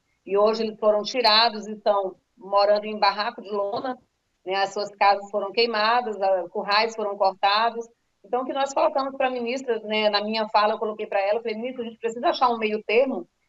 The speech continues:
pra que as cenas de Apitereua não se repita na Flona Jamanchim." Então, nós estamos muito esperançosos que isso venha acontecer.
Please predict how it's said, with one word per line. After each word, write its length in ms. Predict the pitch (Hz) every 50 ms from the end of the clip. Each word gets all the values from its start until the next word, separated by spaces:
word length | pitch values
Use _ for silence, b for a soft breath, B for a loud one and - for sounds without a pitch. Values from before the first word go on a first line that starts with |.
| _ _ _
pra 220 | - 214 214 220
que 160 | 220 - 233 233
as 160 | 233 247 240 240
cenas 380 | - - 262 269 294 320 311
de 60 | 269
Apitereua 540 | 294 269 269 262 - 254 240 226 226 233 247
não 160 | 240 240 247
se 120 | 240 - 277 254
repita 500 | 240 269 269 269 254 247 269 294 285 277 269 269 _ -
na 200 | 214 226 247 277 269
Flona 240 | - 247 233 233 247
Jamanchim." 640 | 240 247 247 247 311 339 339 - 262 220 196 180 - _ _ _ _ _ _ _
Então, 240 | - 202 202 240 240
nós 160 | 254 269 277
estamos 260 | 269 277 302 269 269 262
muito 240 | 254 254 285 294
esperançosos 800 | 311 - - - 330 339 349 349 - - 233 226 233 233 240 233 - -
que 80 | 247
isso 240 | 220 226 226 - 240
venha 220 | 226 233 220 220
acontecer. 540 | 220 220 233 233 247 285 269 - 196 165 156